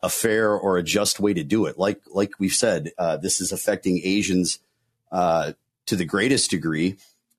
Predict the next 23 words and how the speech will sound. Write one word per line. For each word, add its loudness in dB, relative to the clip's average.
Uh, 0
it's 0
funny, 2
too, 2
because 0
these 2
same 2
folks, 2
they 2
make 2
the -2
case 2
that 0
these, 0
that, -6
you -2
know, 0
we, 0
we -2
are 0
existing 0
within 0
a, -6